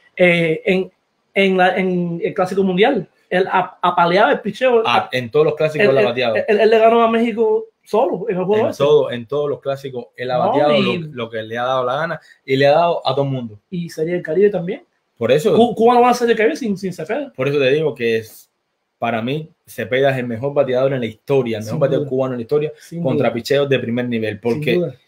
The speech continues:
Speaker 2: los que jugaban
Speaker 1: La
Speaker 2: antes,
Speaker 1: paciencia
Speaker 2: los
Speaker 1: que
Speaker 2: que
Speaker 1: tiene,
Speaker 2: jugaban
Speaker 1: ¿no?
Speaker 2: antes, jugaban con peloteritos amateur.
Speaker 1: Sí.
Speaker 2: Y, y, y no, voy a, no voy a decir peloteritos porque lo estaría rebajando,
Speaker 1: Sí.
Speaker 2: pero jugaban con
Speaker 1: Muchachos jóvenes.
Speaker 2: universitarios, jugaban con muchachos jóvenes. So,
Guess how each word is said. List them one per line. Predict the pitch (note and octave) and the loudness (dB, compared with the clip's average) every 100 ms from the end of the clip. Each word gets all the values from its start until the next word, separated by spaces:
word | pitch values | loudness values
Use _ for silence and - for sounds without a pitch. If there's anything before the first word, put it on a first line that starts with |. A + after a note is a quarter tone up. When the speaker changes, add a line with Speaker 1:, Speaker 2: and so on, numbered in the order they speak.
| _ - | _ 0
Speaker 2:
los | B2+ - | 0 2
que | C#3 | -2
jugaban | B2 C#3+ E3 E3+ | 2 4 6 4
Speaker 1:
La | E3+ F3+ | 4 2
Speaker 2:
antes, | F3 D3 | 0 -4
Speaker 1:
paciencia | E3 D3 | -4 -2
Speaker 2:
los | C3+ | 0
Speaker 1:
que | D3+ | 0
Speaker 2:
que | |
Speaker 1:
tiene, | C3 C#3 | 0 4
Speaker 2:
jugaban | D#3+ E3 E3 | 4 2 0
Speaker 1:
¿no? | |
Speaker 2:
antes, | F3 E3 D#3+ - | -4 -4 -6 -6
jugaban | - C3 C#3+ D3+ D3 C#3+ _ _ _ _ _ _ _ _ _ _ _ | -8 -2 0 0 -2 -6 _ _ _ _ _ _ _ _ _ _ _
con | C3+ C3 A#2 | -2 -2 -4
peloteritos | B2+ A#2+ A#2+ C#3+ D3 - - | -4 -2 -2 -2 -2 -6 -8
amateur. | B2+ A#2 B2+ C3+ C#3 | -4 -2 0 -2 -4
Speaker 1:
Sí. | - D3+ C3 | -10 -10 -6
Speaker 2:
Y, | B2 B2 C3 C3+ _ _ _ - | -4 -4 -6 -10 _ _ _ -20
y, | B2 - C#3 | -12 -2 0
y | |
no, | E3+ | 2
voy | G#3 G#3 E3+ - | 2 2 0 -4
a, | |
no | F3 F#3+ | 0 4
voy | G#3 | 4
a | |
decir | F#3 G#3 | 4 2
peloteritos | F#3+ D#3+ E3+ G3+ | 2 2 4 2
porque | D3+ C3+ | 2 2
lo | B2 | 0
estaría | C3 D3 D#3 | 0 -2 -2
rebajando, | C3 A#2+ C#3 A#2 A2 | -2 -2 -4 -6 -10
Speaker 1:
Sí. | - D3 - _ | -14 -14 -16 _
Speaker 2:
pero | D3 D3 C#3 B2+ | 2 4 4 2
jugaban | C3+ C#3 D#3 D#3 | 4 4 4 2
con | D3+ C#3+ C3+ | 2 2 2
Speaker 1:
Muchachos | - F#3 | -4 -2
jóvenes. | E3+ D#3 | -2 0
Speaker 2:
universitarios, | B2+ A#2 A#2 C#3+ C3+ A2+ G#2+ | -2 -2 -2 0 0 -4 -6
jugaban | B2+ C#3+ C#3+ | -4 -4 -4
con | C#3+ | -6
muchachos | A#2+ C#3 C3+ | -6 -8 -6
jóvenes. | B2 A2+ A2 G#2+ | -6 -6 -8 -14
So, | G#2+ G#2 | -16 -16